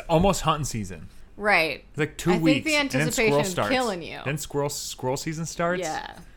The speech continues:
Speaker 1: New Jersey starts September seventh.
Speaker 2: Mm-hmm.
Speaker 1: Uh, I'm just boring the hell out of you.
Speaker 2: I'm he-, trying to stay engaged. I'm trying to stay engaged. I also,
Speaker 1: I
Speaker 2: this
Speaker 1: do
Speaker 2: is
Speaker 1: think it's funny
Speaker 2: <laughs>
Speaker 1: how I can just make you shut down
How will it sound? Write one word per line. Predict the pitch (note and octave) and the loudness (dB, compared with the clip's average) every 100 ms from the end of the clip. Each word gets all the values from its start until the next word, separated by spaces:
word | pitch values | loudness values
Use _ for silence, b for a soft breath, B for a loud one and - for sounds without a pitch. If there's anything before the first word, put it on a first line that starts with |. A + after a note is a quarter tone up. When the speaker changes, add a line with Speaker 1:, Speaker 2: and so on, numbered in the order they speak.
| - B2 | -14 -6
Speaker 1:
New | B2+ B2+ | -4 -4
Jersey | A2+ B2+ C3+ D3+ | -2 -2 -2 -4
starts | D3+ D3 C#3+ D3 - - - | -4 -2 -2 -2 -8 -14 -16
September | - A#2+ - C3+ B2+ | -14 -12 -10 -10 -8
seventh. | A2+ A#2+ D3+ E3 - - | -6 -6 -6 -10 -18 -16
Speaker 2:
Mm-hmm. | F#3 F3+ F3+ E3+ F3+ F#3+ - - | -14 -12 -14 -14 -14 -16 -18 -14
Speaker 1:
Uh, | A#2+ | -6
I'm | G#2+ G2 A#2 A#2 | -4 -2 -2 -4
just | G#2+ G#2 - G#2 - | -6 -8 -10 -12 -4
boring | A#2 B2+ C#3 | 0 0 -2
the | C#3 | -4
hell | B2+ A#2+ | -2 -2
out | G#2+ G2 | -2 -4
of | |
you. | F#2 G2 | -6 2
Speaker 2:
I'm | A#3+ D4 | 4 4
he-, | D4 | -2
trying | - D4 D#4 F4+ | 2 6 6 6
to | |
stay | E4+ D#4+ D4+ | 2 4 6
engaged. | C4 G3+ D#3 D3+ | 6 4 2 -2
I'm | E3+ | -6
trying | - G#3+ | -2 0
to | A#3+ | 0
stay | B3+ D4 | -4 -4
engaged. | D4+ C#4+ B3 A3+ A3+ - - b b b b | -2 0 0 0 -2 -6 -16 b b b b
I | G3 F#3+ F#3+ F#3+ - | -6 -2 -2 -2 -2
also, | F#3 G3+ G3+ A#3 | 0 0 0 -2
Speaker 1:
I | G#3 | 0
Speaker 2:
this | C3+ | 2
Speaker 1:
do | E3+ | 2
Speaker 2:
is | G#3 | 2
Speaker 1:
think | G3+ F#3 | 2 2
it's | - | -2
funny | - C#3+ C3 B2 G3+ - | 0 2 2 0 -2 -8
Speaker 2:
<laughs> | - | -14
Speaker 1:
how | - C3 | 0 4
I | A#2+ | 4
can | A#2+ A#2 | 0 -4
just | A#2 B2 | -4 -2
make | A#2+ - | -4 -4
you | B2 | -6
shut | - - B2 - A#2 | -4 -2 0 0 2
down | B2 A2+ A2+ - | 4 6 4 2